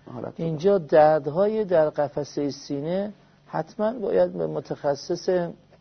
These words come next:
Speaker 2: قفسهٔ سینهٔ صدری مراجعه کنن که آیا مربوط به آنژین‌های صدری می‌شه و دردهای منتشره در جناق سینه می‌شه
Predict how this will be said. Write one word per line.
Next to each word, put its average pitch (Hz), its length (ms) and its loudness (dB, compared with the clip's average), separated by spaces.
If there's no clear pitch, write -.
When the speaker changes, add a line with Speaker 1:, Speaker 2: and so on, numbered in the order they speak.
Speaker 2:
قفسهٔ 170 580 0
سینهٔ 135 500 -4
صدری 139 560 0
مراجعه 135 600 0
کنن 101 240 -10
که 135 60 4
آیا 180 380 4
مربوط 147 440 0
به 170 120 0
آنژین‌های 143 840 0
صدری 135 520 0
می‌شه 180 380 -2
و 135 100 2
دردهای 135 640 2
منتشره 131 720 -2
در 131 200 2
جناق 139 500 0
سینه 147 380 -6
می‌شه 190 380 -2